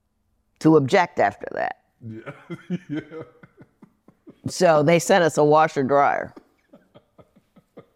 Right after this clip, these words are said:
Speaker 1: And a down payment on the house. <laughs>
Speaker 2: Yeah, that's, that's what I'm talking about. That's support.
Speaker 1: Yeah.
Speaker 2: That, that's support
Speaker 1: That's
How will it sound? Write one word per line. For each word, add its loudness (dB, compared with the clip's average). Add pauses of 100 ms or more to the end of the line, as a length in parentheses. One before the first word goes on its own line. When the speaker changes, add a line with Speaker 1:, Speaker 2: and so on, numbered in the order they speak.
(640)
Speaker 1:
And 2
a -2
down 0
payment 0
on 0
the -2
house. -6
<laughs> -
Speaker 2:
Yeah, -2 (280)
that's, 0
that's 2
what 4
I'm -4
talking 0 (100)
about. -6
That's 0
support. 4 (100)
Speaker 1:
Yeah. -2 (240)
Speaker 2:
That, -2
that's -2
support -4
Speaker 1:
That's 0